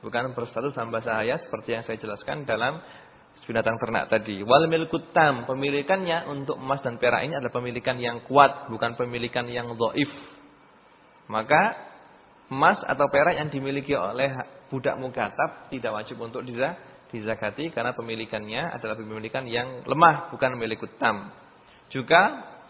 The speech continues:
emas ini harus ada pemil-, ada, harus ada pemiliknya. Kalau emas tidak ada pemiliknya, seperti emas, emas yang diwakafkan kepada masjid misalnya atau kepada pondok, maka tidak wajib untuk dizakati.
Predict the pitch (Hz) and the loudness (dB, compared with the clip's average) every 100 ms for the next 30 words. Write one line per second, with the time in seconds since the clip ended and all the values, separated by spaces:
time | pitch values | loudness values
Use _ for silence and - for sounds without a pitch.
0 | - - - 139 165 185 214 156 175 151 | -20 -20 -2 2 2 4 4 4 4 2
1 | 156 165 175 - 160 147 - 147 175 - | 2 0 0 2 6 4 6 6 6 4
2 | 147 156 160 165 160 147 139 147 135 139 | 2 2 2 2 2 0 -2 0 2 2
3 | 151 147 156 143 131 117 123 127 131 156 | 2 0 -2 -2 2 2 2 -2 -2 -2
4 | - 147 147 135 135 143 131 139 139 127 | -2 -2 -4 -2 -2 -2 0 0 0 -6
5 | - 139 - 127 123 123 113 113 127 - | 0 0 0 -4 -2 0 0 0 -6 -2
6 | 117 107 - 107 101 107 120 - - - | -4 -4 -6 -6 -2 -2 -2 -8 -20 -20
7 | - - 123 135 - 139 110 120 117 107 | -20 -6 -4 -4 -2 -4 -4 -6 -6 -4
8 | 143 160 131 113 107 107 110 131 127 117 | -6 -8 -6 -4 -4 -4 -6 -4 -2 -2
9 | 139 131 110 107 110 120 117 117 165 - | -4 -4 -2 -2 -2 -4 -6 -6 -8 -8
10 | 113 104 98 104 98 107 98 | -8 -4 -4 -6 -6 -6 -8